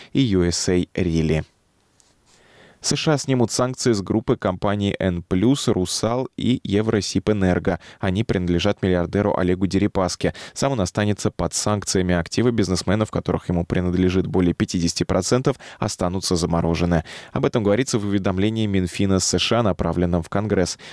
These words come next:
В сообщении министерства подчеркивается, что российские компании согласились на значительные изменения в своих корпоративных структурах и управлении.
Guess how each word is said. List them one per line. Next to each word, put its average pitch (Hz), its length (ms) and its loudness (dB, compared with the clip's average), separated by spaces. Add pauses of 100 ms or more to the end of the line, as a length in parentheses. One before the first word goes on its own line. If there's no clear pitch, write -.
(100)
В - 40 -14
сообщении 123 460 0
министерства 92 720 -2
подчеркивается, 92 880 0
что - 180 -4
российские 117 440 0
компании 120 440 -2
согласились 104 760 0
на 113 120 2
значительные 120 640 0
изменения 110 540 0
в - 40 -10
своих 87 320 0
корпоративных 90 680 -2
структурах 113 520 0
и - 140 0
управлении. 98 640 0